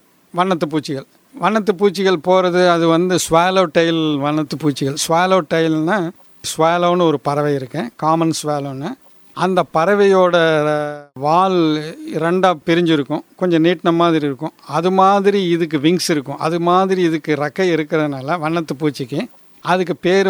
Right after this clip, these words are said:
வந்து ஸ்வாலோ டெயில்னு வச்சிருக்காங்க. அந்த ஸ்வாலோ டெயில் இனத்தை சார்ந்தது தான் வந்து இந்த கிரிம்சன் ரோஸு, காமன் ரோஸுங்கிறது. இதுதான் அரிஸ்லாச்சியா இண்டிகா புதர் செடியில வாழ்றது. இது பார்த்தீங்கன்னா கன்னியாகுமரியிலிருந்து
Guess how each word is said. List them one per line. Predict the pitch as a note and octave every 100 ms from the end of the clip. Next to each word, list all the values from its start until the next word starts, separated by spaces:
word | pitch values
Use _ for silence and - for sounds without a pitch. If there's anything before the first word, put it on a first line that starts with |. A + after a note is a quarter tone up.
| F3+
வந்து | E3+ F#3
ஸ்வாலோ | - D#3 E3+ F3 D#3+
டெயில்னு | D#3+ D#3+ E3 D#3
வச்சிருக்காங்க. | C3+ C#3+ C3 C3+ C3 - _ _ _
அந்த | E3 G3 F#3+ -
ஸ்வாலோ | E3+ F3 G#3 G#3 G3 F#3
டெயில் | F#3 F3+ F3 E3 D#3+ D3+ D3+
இனத்தை | F3+ F3+ F#3 -
சார்ந்தது | D#3 D#3 D#3 C#3+ C#3+
தான் | G#3 F3+
வந்து | D#3+ E3 F#3
இந்த | D#3 C#3
கிரிம்சன் | E3 F#3 D#3+ F#3 E3+ D3+
ரோஸு, | D#3 C#3 F3+ F3
காமன் | D3+ D#3+ E3 D3
ரோஸுங்கிறது. | D3 C#3+ - C3 C3 C#3+ - _ _ -
இதுதான் | E3+ F3 G#3 E3+
அரிஸ்லாச்சியா | D#3+ - G#3 F#3 D3+ F3+ E3+
இண்டிகா | D#3+ D#3 D#3 D#3 D#3 D3 D#3 - - - - E3 F3
புதர் | F3 F3+ -
செடியில | E3 D#3 D#3 G3 F3+ D#3 C#3+ C#3
வாழ்றது. | D#3 D#3 D3 B2+ - _ _ _ _ -
இது | F#3+ G#3+ F#3+
பார்த்தீங்கன்னா | F#3+ F#3 G3+ F#3+ G3+ G#3
கன்னியாகுமரியிலிருந்து | E3+ F#3+ G#3+ G3+ F#3+ F3+ E3+ E3+ F#3 C#3+ C3+